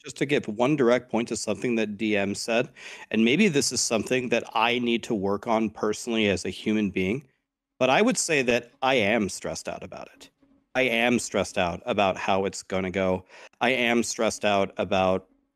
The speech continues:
Last Epoch, even though Last Epoch is doing well. I am stressed out about P O E two and P O E one. And I don't know, I, I guess I don't have a good reason why, but I don't feel that way. I do feel stre-, it's not, it's not even a function of,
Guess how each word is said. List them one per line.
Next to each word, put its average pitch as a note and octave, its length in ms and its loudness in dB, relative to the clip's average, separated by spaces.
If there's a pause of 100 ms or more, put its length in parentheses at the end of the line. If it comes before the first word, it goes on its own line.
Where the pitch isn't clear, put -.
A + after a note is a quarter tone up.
(160)
Last G#2 320 0
Epoch, G2 520 -2
even G2 200 -4
though F#2+ 140 0
Last F#2+ 280 0
Epoch G2 340 -2
is F#2+ 100 -12
doing G#2 200 -2
well. F#2 300 -4
I A#2+ 100 0
am B2+ 260 2
stressed - 360 -4
out F2+ 280 0
about F#2 360 0 (220)
P A2+ 180 2
O G2+ 100 4
E G2+ 60 -2
two G2 240 -4
and F2+ 160 -6
P G2 200 -2
O F#2 120 0
E F#2 60 -2
one. F2 340 -8 (1080)
And F#2+ 440 0 (260)
I G#2+ 120 2
don't G#2+ 140 4
know, A2 100 4
I, G2+ 280 2
I G#2+ 40 2
guess A#2 220 0
I A#2 100 2
don't G#2+ 140 4
have G#2+ 100 2
a G2+ 40 -2
good G#2 240 0
reason G#2+ 340 0
why, G2 280 4
but F#2 280 -4 (1120)
I C3 100 2
don't B2+ 280 2
feel G#2+ 220 2
that F#2 180 -2
way. - 240 -10
I B2 120 2
do A#2+ 260 2
feel G#2 280 -2
stre-, A#2 240 -2
it's - 180 -4
not, F3+ 200 4
it's - 140 -6
not G3+ 160 4
even F3+ 140 6
a B2+ 100 4
function A#2+ 480 0
of, G2 280 2